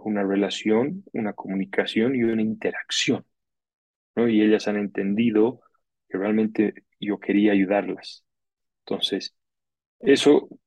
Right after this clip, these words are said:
es tan sencillo, pero generalmente el hombre por naturaleza es egoísta.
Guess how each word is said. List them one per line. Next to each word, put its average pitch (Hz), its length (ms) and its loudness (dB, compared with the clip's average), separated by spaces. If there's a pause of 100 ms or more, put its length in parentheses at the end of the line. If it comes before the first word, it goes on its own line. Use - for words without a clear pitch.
es - 320 0 (100)
tan 165 220 4
sencillo, 147 720 0 (840)
pero 104 200 -8
generalmente 117 800 0
el 110 100 -2
hombre 113 500 -2
por 107 180 -6
naturaleza 107 540 0
es 104 100 -2
egoísta. 98 540 -2